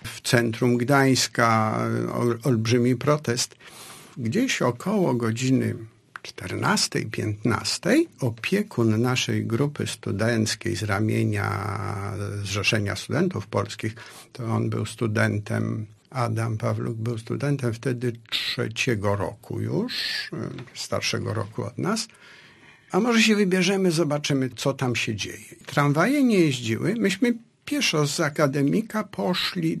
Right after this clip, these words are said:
Aleją Zwycięstwa, doszliśmy na Błędnik i widzimy, że tam, e, rzeczywiście jakieś,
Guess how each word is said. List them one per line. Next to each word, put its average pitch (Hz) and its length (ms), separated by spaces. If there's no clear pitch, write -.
Aleją 135 440
Zwycięstwa, 127 640
doszliśmy 143 520
na 123 180
Błędnik 117 960
i 147 80
widzimy, 190 500
że 156 280
tam, 175 360
e, 175 300
rzeczywiście - 500
jakieś, 127 640